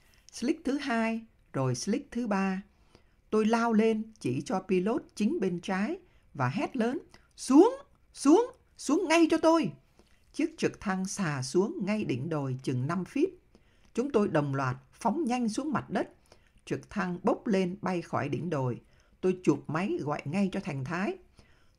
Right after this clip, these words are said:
"Tôi bị phục kích độn thổ, yêu cầu phải cho tất cả con cái của tôi đoàn tụ hết." Trong khi đó, chân tôi đang đứng trên miệng hầm. Dưới hầm là một nòng đại liên phòng không mười hai ly bảy,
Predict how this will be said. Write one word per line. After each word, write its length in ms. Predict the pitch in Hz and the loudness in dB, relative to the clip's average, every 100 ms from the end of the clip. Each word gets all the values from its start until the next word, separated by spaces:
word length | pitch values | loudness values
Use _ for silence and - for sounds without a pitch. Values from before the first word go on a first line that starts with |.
| - | 4
"Tôi 220 | 269 285 | 4 8
bị 140 | 190 | 6
phục 260 | 196 202 - | 8 6 6
kích 200 | 403 - | 4 6
độn 220 | 196 190 | 4 4
thổ, 320 | 226 147 170 285 | 4 6 6 4
yêu 260 | - 277 285 | 4 4 4
cầu 200 | 285 190 | 4 4
phải 140 | 180 196 | 4 0
cho 140 | 226 | -2
tất 280 | 226 453 - | 0 -2 -2
cả 200 | - 151 | -2 0
con 200 | 208 214 | 0 -2
cái 220 | 220 220 | -2 -4
của 100 | 359 | -4
tôi 260 | - 202 208 | -2 -2 0
đoàn 200 | 175 170 | -2 -2
tụ 220 | - 101 | 0 0
hết." 320 | 202 349 - - _ _ _ _ _ - _ _ _ _ | 2 2 0 -8 _ _ _ _ _ -20 _ _ _ _
Trong 240 | - 190 | 0 2
khi 200 | 180 185 | 2 2
đó, 260 | 180 180 208 - | 2 0 -4 -6
chân 260 | - 190 185 | 0 2 2
tôi 340 | 185 180 175 - | 2 2 2 -2
đang 260 | 175 175 175 | -4 -2 -4
đứng 260 | - 196 330 - | 0 0 0 -2
trên 260 | 180 170 | -2 0
miệng 180 | 139 131 | -2 -6
hầm. 320 | 139 127 113 107 _ _ _ _ - | -6 -4 -4 -8 _ _ _ _ -6
Dưới 240 | 185 370 | -2 0
hầm 260 | 240 160 147 | 2 0 0
là 140 | 143 | -4
một 220 | 139 135 135 | -4 -4 -4
nòng 320 | 139 135 131 | -4 -2 -4
đại 180 | 139 135 | -4 -2
liên 240 | 185 202 | 0 0
phòng 300 | 202 165 127 | -2 -4 -4
không 380 | 123 196 196 156 | -2 -2 0 -2
mười 120 | 123 | -4
hai 200 | 127 175 | -4 -2
ly 160 | 170 175 | -2 -2
bảy, 340 | 120 - 165 | -4 -6 -8